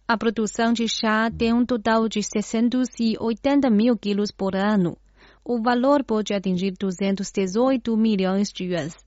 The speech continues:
Com o desenvolvimento da indústria,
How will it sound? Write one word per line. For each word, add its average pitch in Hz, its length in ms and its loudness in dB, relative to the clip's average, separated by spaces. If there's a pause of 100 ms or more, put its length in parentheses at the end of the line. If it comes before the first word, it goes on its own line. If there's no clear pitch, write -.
(380)
Com 240 160 4
o 240 60 6
desenvolvimento 208 680 2
da 190 160 0
indústria, 202 720 0